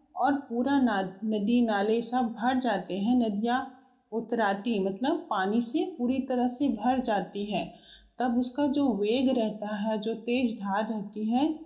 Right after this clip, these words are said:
वो दन्न की आवाज़ से करते हुए च-, बहती हैं। दन्नाती मतलब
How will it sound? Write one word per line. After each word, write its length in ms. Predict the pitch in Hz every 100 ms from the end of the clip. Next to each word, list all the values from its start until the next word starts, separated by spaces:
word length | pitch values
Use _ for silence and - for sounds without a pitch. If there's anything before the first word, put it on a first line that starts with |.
| - _ -
वो 80 | 247
दन्न 580 | 190 226 277 294 294 285
की 160 | 262
आवाज़ 340 | 233 214 202 202
से 160 | 320
करते 440 | 320 233 202 - 220
हुए 400 | 202 240 349 - - - -
च-, 60 | 202
बहती 600 | 190 196 196 - 202 185
हैं। 240 | 175 165
दन्नाती 540 | 185 202 202 196 220 247
मतलब 500 | 240 233 277 427